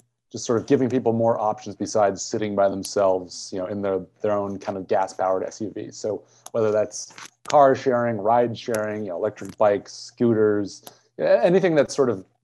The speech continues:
giving you another option, public transportation, obviously. Um, so, you know, that's kind of been my lens into the world, is just like, okay, we've, we've just created this enormous world that kind of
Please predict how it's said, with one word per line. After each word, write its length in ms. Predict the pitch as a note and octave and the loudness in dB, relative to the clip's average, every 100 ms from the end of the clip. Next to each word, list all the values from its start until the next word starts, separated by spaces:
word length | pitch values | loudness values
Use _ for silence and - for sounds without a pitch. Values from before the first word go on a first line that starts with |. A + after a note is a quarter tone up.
| - | 0
giving 240 | C#3+ C3 B2 | 2 2 2
you 140 | A#2 | 0
another 200 | G#2+ G#2 | 0 2
option, 320 | G2 F#2 - | 2 0 -6
public 240 | G#2+ G#2 F#2+ | -8 -8 -8
transportation, 600 | G#2 - F#2+ G2 - G2 | -10 -8 -2 -2 -2 -6
obviously. 560 | G2 F#2 - G2 F#2 _ _ _ - | -6 -6 -6 -6 -6 _ _ _ -6
Um, 400 | A2 G#2+ G2+ - | -4 -2 -4 -10
so, 600 | - - B2+ A#2 A2+ - _ _ _ _ | -12 0 4 6 6 2 _ _ _ _
you 100 | D#3+ | 2
know, 20 | |
that's 240 | C#3 E3+ - | 6 4 2
kind 160 | F#3 | -4
of 60 | D3+ | -2
been 100 | C#3 | 0
my 160 | B2+ A2+ | 0 0
lens 460 | G#2 A2 A#2 A#2+ | -2 -2 -2 -4
into 120 | A#2 | -4
the 100 | A2 | -2
world, 300 | G2 G#2+ A#2 | 2 2 2
is 80 | A2 | -2
just 260 | - G2 - | -8 -10 -4
like, 320 | G2 F#2 - | -4 -4 -6
okay, 280 | E3+ C#3 G2+ | -8 -2 0
we've, 200 | A2 A#2+ | 0 -2
we've 120 | A2+ | -2
just 220 | A#2 A2+ | -2 -4
created 260 | - C3+ A#2 | 2 4 4
this 160 | A2 B2 | 0 -4
enormous 480 | A2 A#2 A2+ - | -2 -2 -2 -4
world 220 | A2 A2 G#2 | -2 0 -2
that 80 | |
kind 100 | |
of 60 | G2+ | -6